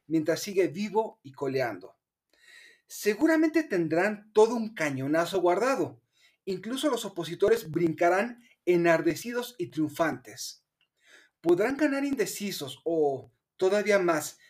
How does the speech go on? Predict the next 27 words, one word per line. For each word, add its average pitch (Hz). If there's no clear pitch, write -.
simpatizantes 175
del 202
gobierno? 165
No. 254
Hicieron 285
que 208
toda 262
la 220
vida 196
política 160
de 131
los 131
últimos 185
tres 233
años 208
girase 226
en 185
torno 180
al 165
presidente. 123
El 214
ataque, 214
por 175
más 214
fuerte 202
que 247
sea, 220